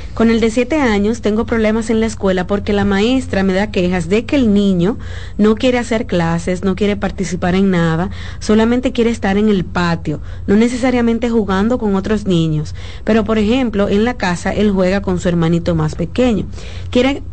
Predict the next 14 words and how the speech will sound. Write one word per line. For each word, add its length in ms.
quiero 260
que 80
me 80
dé 60
un 100
consejo 360
para 200
ver 100
qué 100
puedo 160
hacer 180
en 100
este 180
caso". 360